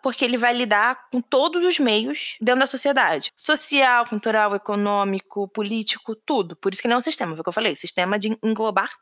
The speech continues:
tudo socialmente. Mas, por exemplo, ele não vai ser algo que vai acontecer em toda a Europa. Ele é mais focado em regiões da Germânia, da Britânia e Franca, né, e da França, né? Então, assim,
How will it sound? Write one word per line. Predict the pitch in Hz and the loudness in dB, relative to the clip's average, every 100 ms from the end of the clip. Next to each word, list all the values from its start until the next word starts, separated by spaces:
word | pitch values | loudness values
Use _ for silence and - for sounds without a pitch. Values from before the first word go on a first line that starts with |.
| - | -4
tudo | 262 190 208 | -2 -4 -4
socialmente. | 233 - 269 226 151 - - _ _ _ - | -2 0 0 0 -4 -8 -12 _ _ _ -4
Mas, | 214 | -2
por | - 240 | 0 0
exemplo, | 226 214 | 0 0
ele | 220 | 0
não | 262 | 2
vai | 262 | 2
ser | 247 | 2
algo | 208 226 | 0 -2
que | - | -2
vai | 233 | -2
acontecer | 233 226 220 233 | 0 -4 -2 -2
em | |
toda | 233 233 226 | 0 2 4
a | 240 | 4
Europa. | 277 233 - 165 - _ - | 4 2 0 -6 -8 _ 0
Ele | 220 | 2
é | |
mais | 220 233 | 2 0
focado | - 226 - 202 247 202 185 190 _ _ | 0 -2 2 2 2 -2 -6 -8 _ _
em | 220 220 220 214 208 | -2 2 2 2 0
regiões | 202 208 202 185 180 | 0 0 0 -2 -2
da | 185 190 | -2 0
Germânia, | 254 247 233 240 247 - - | 2 2 2 2 0 -2 -4
da | - | -2
Britânia | 185 208 - 202 196 208 - _ _ | 0 -2 0 0 2 -2 -6 _ _
e | 240 | -4
Franca, | - 226 185 - 165 | 2 2 0 -4 -6
né, | 175 170 | -2 0
e | |
da | 175 | 0
França, | 180 180 151 - 151 | -2 -2 -4 -4 -6
né? | 156 - _ _ _ _ | -6 -12 _ _ _ _
Então, | 240 | 0
assim, | 262 269 226 180 | 2 2 0 -2